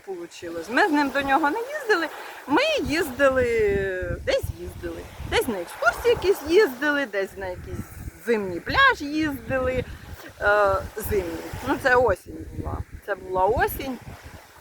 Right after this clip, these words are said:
Тому що першого грудня я ушла з цієї роботи. І це вже далі продовження, як ми з ним далі спілкувалися, тому що там в мене з'явився вихідний день ніч. Але перед тим, як піти на вихідний день ніч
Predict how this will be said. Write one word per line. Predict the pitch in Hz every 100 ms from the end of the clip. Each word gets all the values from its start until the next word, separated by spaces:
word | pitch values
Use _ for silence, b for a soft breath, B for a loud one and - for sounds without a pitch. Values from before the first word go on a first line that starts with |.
| - - - - -
Тому | 220 226
що | 220 226
першого | 233 220 - 208 202 190 196
грудня | 240 269 196
я | 185 196
ушла | 190 - 185 175
з | - -
цієї | - 170
роботи. | 349 180 - 320 - 403 - - - - - - - - -
І | 440
це | 240
вже | 220 220
далі | 220 208 220 -
продовження, | 196 226 311 339 247 220 -
як | - 214 226 - - 202
ми | 196 214 233
з | 180 -
ним | 185 165
далі | 196 208
спілкувалися, | 170 - 175 233 392 523 311 269 277 - 240
тому | 226 226 233
що | 214
там | 190 269
в | 262
мене | 247 220
з'явився | 214 220 254 277 214
вихідний | 202 - 190 220 285 - - - -
день | 196 220 214 - -
ніч. | 175 156 135 - - - - - - - -
Але | 311 320 202 165 -
перед | 226 254
тим, | 311 269
як | 240
піти | - 233 226 - 220
на | 208
вихідний | 202 - 208 208 190
день | 202 190
ніч | 196 202